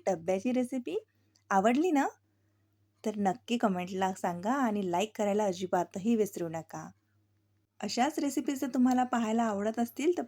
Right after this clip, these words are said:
प्लीज चॅनलला सुद्धा हक्काने सबस्क्राईब करा,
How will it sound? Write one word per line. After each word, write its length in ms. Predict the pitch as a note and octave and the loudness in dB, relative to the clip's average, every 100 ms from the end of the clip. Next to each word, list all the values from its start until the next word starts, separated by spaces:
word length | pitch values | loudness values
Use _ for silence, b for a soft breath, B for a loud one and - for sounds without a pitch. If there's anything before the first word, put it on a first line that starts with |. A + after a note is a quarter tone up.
| - | -4
प्लीज 240 | G#3 E4+ F4+ | 2 2 2
चॅनलला 400 | B3+ G3+ G#3 A3+ | 0 2 0 0
सुद्धा 320 | A#3 G#3 F4 F#4+ | -2 -4 0 0
हक्काने 440 | D4+ - A3 G#3+ | -2 0 0 0
सबस्क्राईब 460 | G#3 G3+ - G3 F#3+ - | -4 -8 -4 -4 -4 -6
करा, 200 | G3 | -6